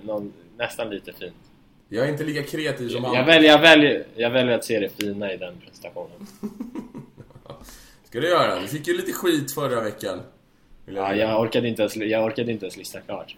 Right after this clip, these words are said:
Speaker 2: Ska vi, eh, ska vi dela ut första armbågen direkt mot Hampus och Bilen, att de bangar ännu en gång, eller?
Speaker 1: Ja,
Speaker 2: Vad händer?
Speaker 1: alltså, de
Speaker 2: Man är ju trött,
Speaker 1: Men
Speaker 2: Bilen är man ju trött på. Han vet jag inte om vi
Speaker 1: Fruktansvärt.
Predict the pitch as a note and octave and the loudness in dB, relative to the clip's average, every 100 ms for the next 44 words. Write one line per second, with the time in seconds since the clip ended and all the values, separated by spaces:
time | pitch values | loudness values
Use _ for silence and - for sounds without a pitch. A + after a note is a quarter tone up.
0 | _ - - A#2+ B2+ B2+ B2+ B2 B2 B2 | _ -20 -12 -6 -2 -2 0 0 0 0
1 | B2 A2 - B2+ B2+ B2 A#2+ A2+ B2+ B2+ | 0 -4 -6 -10 -8 -8 -8 -8 -4 -2
2 | B2 C#3 C#3 B2 B2+ - - - - - | -2 -2 -6 -10 -12 -14 -14 -18 -20 -20
3 | _ _ - C3 - - C#3 B2+ A#2+ B2 | _ _ -16 -14 -12 -4 -2 -2 -2 -2
4 | A#2+ A#2+ C3 D3+ - A#2+ A2+ A#2 G#2 G#2+ | -2 -4 -6 -6 -8 -12 -12 -10 -10 -12
5 | A2+ G#2 G2+ G2 G#2 G#2+ G#2 A2 G#2+ A2 | -12 -10 -10 -12 -10 -8 -8 -8 -8 -8
6 | A#2+ A2 G2 F#2+ F#2 F#2 F2+ F2+ - _ | -8 -8 -10 -10 -10 -10 -10 -12 -16 _
7 | _ _ _ _ _ - - _ _ - | _ _ _ _ _ -20 -20 _ _ -20
8 | - B1+ G#2+ A#2 F2+ F#2 F#2 F2 - _ | -20 -10 -6 -6 -8 -10 -14 -16 -20 _
9 | _ _ _ _ _ _ - A2+ D#3 F3 | _ _ _ _ _ _ -10 -4 -2 -2
10 | G3+ - G3+ A3+ G3+ E3+ C#3+ C3+ C#3 C3+ | -4 -2 -2 2 2 2 0 -2 -4 -4
11 | - E2+ - _ _ _ _ _ C3 D3+ | -6 -10 -10 _ _ _ _ _ -2 0
12 | D#3 D#3 D3+ A#2+ A2 G#2 G2 - E2+ - | 0 -2 -4 -4 -6 -6 -6 -6 -8 -8